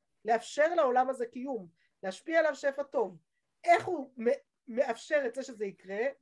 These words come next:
אסור לאדם ליהנות מהעולם הזה בלא ברכה. ברגע, עכשיו, מה זה אסור לאדם ליהנות מהעולם הזה בלא ברכה? תשימו לב, יש, אין איסורי הנאה בלא ברכה מכל דבר.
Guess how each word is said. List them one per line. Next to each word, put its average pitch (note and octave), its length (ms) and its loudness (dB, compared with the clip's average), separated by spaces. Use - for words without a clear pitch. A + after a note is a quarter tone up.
אסור F#4+ 460 -6
לאדם B3 380 -4
ליהנות A#3 320 -4
מהעולם D#4 300 -2
הזה F4 180 0
בלא D#4+ 180 0
ברכה. E4 420 -2
ברגע, C4 300 -2
עכשיו, A3+ 200 -4
מה C4 100 -2
זה C5 160 -4
אסור E4 140 -6
לאדם A#3 220 0
ליהנות G#3+ 340 0
מהעולם A3 340 0
הזה G#3 200 -4
בלא G3+ 200 -6
ברכה? F#3 420 -10
תשימו D4+ 260 -12
לב, E4+ 140 -2
יש, C4 240 -4
אין C#4+ 120 -6
איסורי C#4 400 -4
הנאה B3 540 -8
בלא G#3+ 200 -8
ברכה G#3+ 380 -10
מכל G#3+ 300 -8
דבר. F#3+ 360 -6